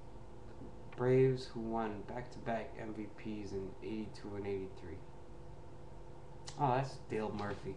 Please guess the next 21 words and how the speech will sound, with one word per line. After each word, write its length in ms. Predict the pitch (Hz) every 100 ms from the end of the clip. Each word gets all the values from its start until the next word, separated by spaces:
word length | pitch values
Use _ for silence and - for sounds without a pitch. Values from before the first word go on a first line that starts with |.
| -
Come 140 | 127 95
on. 200 | 92 90 -
Who 60 | 127
didn't 240 | 110 104
know 180 | 104 101
that? 220 | 101 104 - - - - - - - - - - - - - 117
But 200 | 110 98
thank 320 | 127 - -
you, 80 | 127
John. 360 | 113 113 107 104 -
Just 220 | 113 110
joking. 400 | - 101 - - - - - - - - - - - - - - - - - - - -
I 160 | 120 123
don't 200 | 123 117
even 180 | 110 113
know. 260 | 117 113 - 117
<laughs> 540 | 117 - 113 110 107 - - - - - - - - - - - - - - - - - - -
This 100 | -
guy 220 | - 139 127
asked 560 | 123 123 - - -
me 220 | 131 127